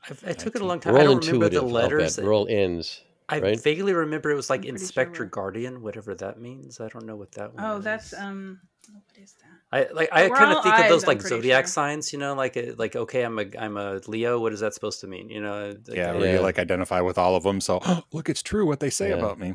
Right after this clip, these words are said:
Speaker 1: Oh, yeah,
Speaker 3: The, the
Speaker 1: yeah,
Speaker 3: first
Speaker 1: you know.
Speaker 3: thing, the first
Speaker 4: Oh,
Speaker 3: thing
Speaker 4: you're
Speaker 3: I
Speaker 4: an
Speaker 3: went
Speaker 4: I S T J. Oh, that's interesting.
Speaker 3: Yeah, I, the first thing I heard my wife ever heard me say was, "I'm a Leo, so I don't believe in astrology."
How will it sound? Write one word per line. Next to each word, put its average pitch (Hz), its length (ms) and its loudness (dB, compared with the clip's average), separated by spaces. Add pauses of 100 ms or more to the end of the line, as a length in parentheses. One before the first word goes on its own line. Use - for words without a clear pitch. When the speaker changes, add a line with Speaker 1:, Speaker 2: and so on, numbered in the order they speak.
(140)
Speaker 1:
Oh, 135 180 0
yeah, 107 200 0
Speaker 3:
The, 101 80 0
the 87 100 -10
Speaker 1:
yeah, 110 60 2
Speaker 3:
first 135 320 2
Speaker 1:
you 113 100 4
know. - 80 4
Speaker 3:
thing, 90 60 -8 (280)
the 110 100 -14
first 220 200 2
Speaker 4:
Oh, - 20 -4
Speaker 3:
thing 202 80 0
Speaker 4:
you're 254 160 8
Speaker 3:
I 240 40 6
Speaker 4:
an 226 60 2
Speaker 3:
went 208 120 4
Speaker 4:
I 240 120 4
S 226 280 2
T 226 200 -8
J. 196 640 -8
Oh, 214 180 -18
that's 226 260 -16
interesting. - 640 -20
Speaker 3:
Yeah, 90 460 -2
I, 110 140 0
the 107 240 -6
first 160 240 -2
thing 120 120 2
I 98 80 6
heard 101 220 -4
my 98 100 0
wife 92 220 0
ever 87 200 -4
heard 90 120 -2
me 82 120 -4
say 87 220 -4
was, 82 280 -6
"I'm 90 160 -4
a - 20 -6
Leo, 82 300 -6
so 85 160 -8
I 85 60 -4
don't 82 160 -6
believe 82 220 -8
in 76 80 -10
astrology." 82 640 -6